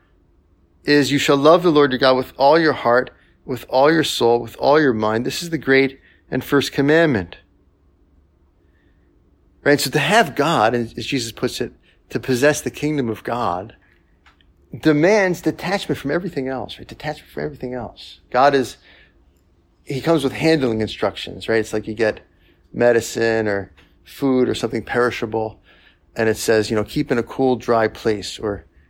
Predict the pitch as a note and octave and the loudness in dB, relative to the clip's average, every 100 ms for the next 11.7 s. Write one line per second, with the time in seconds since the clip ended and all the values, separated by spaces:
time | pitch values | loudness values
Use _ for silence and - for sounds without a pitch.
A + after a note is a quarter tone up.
0 | _ - C#3 B2+ B2+ A#2+ A2+ A2+ A2 G#2 | _ -8 -4 0 2 2 -2 -6 -10 -14
1 | - A#2 G#2+ F#2+ F2+ - _ _ _ _ | -8 -8 -8 -14 -18 -20 _ _ _ _
2 | _ _ - _ _ _ _ _ _ _ | _ _ -20 _ _ _ _ _ _ _
3 | - C#3+ C3+ B2+ A#2+ - - - - - | -2 2 4 4 2 -6 -20 -20 -20 -20
4 | _ _ - - - - C3+ A#2 - B2 | _ _ -20 -8 -6 0 0 0 -2 -6
5 | G#2+ C3 C3 A2 - A#2+ A#2 A2+ A#2 A2+ | -2 -2 -2 -4 0 2 2 0 -4 -4
6 | G#2+ A#2 A2+ G#2+ - A#2 A2 - C3+ C#3 | -2 0 0 -6 -8 -8 -8 -4 -2 0
7 | C#3+ C3+ B2 A2+ G#2+ - A#2 G#2 E2+ - | 0 0 0 -2 -4 -2 2 2 0 -12
8 | _ _ _ - - - A2+ A2 G#2+ - | _ _ _ -18 -16 -6 -4 -2 -6 -6
9 | G2 F2+ G2+ F#2+ - - _ _ _ _ | -10 -6 -6 -6 -10 -18 _ _ _ _
10 | _ _ _ _ _ _ _ - - - | _ _ _ _ _ _ _ -20 -20 -20
11 | _ - C#3 C#3+ A#2+ A#2 G2+ | _ -2 2 2 2 -4 -8